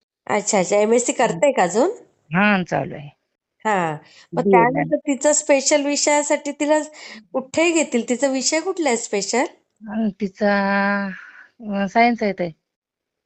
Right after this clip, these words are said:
Speaker 1: अच्छा, सायन्स घेतलंय का? अरे वा.
Speaker 2: हं. आता
Speaker 1: सायन्स,
Speaker 2: बीएडला,
Speaker 1: मॅथ्स
Speaker 2: बीएड.
Speaker 1: वाल्यांना खूप व्हॅल्यू आहे.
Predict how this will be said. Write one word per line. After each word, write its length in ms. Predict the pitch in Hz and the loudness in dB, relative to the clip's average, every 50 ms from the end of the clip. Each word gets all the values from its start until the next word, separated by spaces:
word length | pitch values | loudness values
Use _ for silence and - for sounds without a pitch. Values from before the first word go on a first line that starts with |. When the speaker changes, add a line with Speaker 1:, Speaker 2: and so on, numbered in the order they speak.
| _ - | _ -12
Speaker 1:
अच्छा, 280 | - - - - 233 | -10 -10 -8 -6 -6
सायन्स 380 | 226 - - 220 214 226 220 - | -4 0 2 2 2 2 2 2
घेतलंय 300 | 233 202 226 - 190 180 | 0 0 0 -2 -4 -4
का? 360 | 180 - 320 311 262 220 208 | -2 0 0 0 2 0 0
अरे 140 | 208 233 247 | 0 0 0
वा. 100 | 269 269 | 0 0
Speaker 2:
हं. 100 | 160 151 151 _ _ _ - - - _ - | -2 -4 -8 _ _ _ -20 -20 -16 _ -4
आता 80 | 190 | -4
Speaker 1:
सायन्स, 540 | 185 - - 202 220 214 214 220 220 226 233 | -2 -2 0 0 0 2 4 4 4 4 2
Speaker 2:
बीएडला, 340 | 196 196 208 240 226 214 214 | 0 -4 -6 -2 0 2 2
Speaker 1:
मॅथ्स 280 | 214 214 214 214 - | 2 2 0 -2 -2
Speaker 2:
बीएड. 180 | 208 208 196 190 | -2 0 0 0
Speaker 1:
वाल्यांना 380 | 226 214 214 214 220 220 233 247 240 - | -2 -2 -2 -2 -2 0 0 -2 -2 0
खूप 180 | - 302 285 | -2 -2 0
व्हॅल्यू 320 | 277 269 220 202 185 180 180 | 0 0 0 0 0 -2 -2
आहे. 240 | 170 160 156 156 | -2 -2 -4 -6